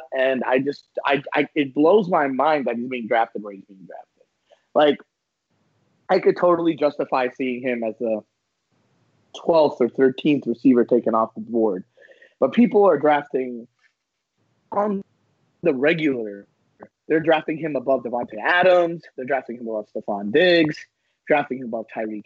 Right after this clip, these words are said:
Hill. To me, that's a no-no. I just don't believe A J Green is gonna produce anymore. And, uh,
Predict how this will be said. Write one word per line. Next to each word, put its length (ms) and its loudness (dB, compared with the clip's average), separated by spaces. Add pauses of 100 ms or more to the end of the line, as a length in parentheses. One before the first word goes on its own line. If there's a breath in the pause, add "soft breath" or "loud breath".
Hill. 540 6 (520)
To 60 -6
me, 200 -2
that's 240 -2
a 40 -2
no-no. 540 -2 (460)
I 180 0
just 240 -2
don't 200 2
believe 300 0
A 100 0
J 200 0
Green 220 -4
is 100 -6
gonna 180 -2
produce 420 -2
anymore. 500 -8 (600)
And, 380 4
uh, 260 6